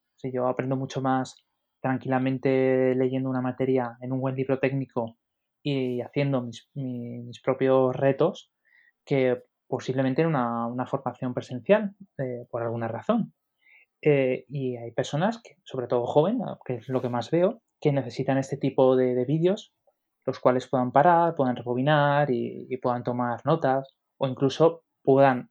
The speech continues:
detener en el tiempo al profesor para buscar más información en otro sitio. Mm, pero a mí me da la, la sensación de que el no tener un profesor a que le puedas hacer una pregunta directa y te la pueda responder en, al instante,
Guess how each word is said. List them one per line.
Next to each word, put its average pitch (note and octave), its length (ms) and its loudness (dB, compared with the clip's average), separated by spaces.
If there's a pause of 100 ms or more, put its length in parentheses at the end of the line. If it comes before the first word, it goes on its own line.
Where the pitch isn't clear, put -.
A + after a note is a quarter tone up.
(140)
detener C3 580 0
en C#3 80 2
el C3+ 160 -2
tiempo C3+ 240 2
al C3 100 4
profesor D3 520 -2 (480)
para C3 160 -2
buscar B2 300 -4
más C3+ 160 -4
información C3 500 -4
en C3 140 -2
otro B2 180 -6
sitio. C3 380 -4 (960)
Mm, D3 420 0 (240)
pero C#3+ 140 2
a C#3+ 40 0
mí D3+ 60 2
me G3 120 4
da G#3 80 4
la, G3 200 2
la F3 160 0
sensación F#3 560 0 (220)
de C#3+ 300 0
que C3+ 200 0
el C3 180 -2
no C3 140 0
tener G3 220 6
un F#3+ 140 6
profesor E3 580 2 (520)
a C#3 120 0
que C3 100 -2
le B2 120 2
puedas F#3 280 6
hacer F3+ 120 0
una F3 180 -2
pregunta D#3 420 2
directa E3 560 2 (400)
y C#3 100 -2
te C3+ 100 -2
la A#2+ 120 -2
pueda D3 180 4
responder D#3 580 2 (160)
en, C3+ 320 -6
al B2 160 -4
instante, G3 640 2